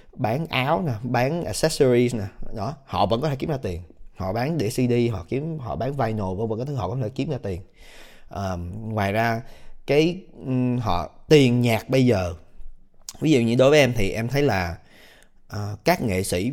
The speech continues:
vẫn có thể sống được dựa trên các sản phẩm âm nhạc của họ. Ờ, ví dụ như một, ví dụ như của bên em thôi, thì như các nghệ sĩ, ờ, như Win, như Naomi của bên em thì họ may mắn là các nghệ sĩ này không chỉ dựa vào âm nhạc.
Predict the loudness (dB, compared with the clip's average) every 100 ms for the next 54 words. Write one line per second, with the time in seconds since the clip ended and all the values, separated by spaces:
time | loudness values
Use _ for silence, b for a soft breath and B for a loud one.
0 | 0 -2 -2 0 2 2 0 -2 -4 0
1 | 0 0 0 0 -2 -6 2 6 6 4
2 | -2 -4 4 4 4 0 -2 -8 -6 -6
3 | -6 -6 -6 -8 -8 -10 -14 -18 -20 b
4 | b b b -16 -12 -8 -2 2 2 2
5 | 2 2 2 -2 -8 -8 -8 -8 -4 0
6 | 2 2 2 0 0 2 2 2 2 2
7 | 0 -2 -4 -2 -4 b b b -6 -2
8 | -2 -2 -2 -2 -2 -4 -6 -10 -8 -6
9 | -4 -2 -2 0 2 2 0 -6 -14 b
10 | b -8 -2 0 0 0 -2 -2 -2 -2
11 | -2 -2 -4 4 4 4 B B B B
12 | B -20 -20 -4 6 6 6 2 0 2
13 | 4 4 2 2 0 -2 -4 -2 -2 -4
14 | -2 -4 0 0 0 -2 -4 -6 -6 -8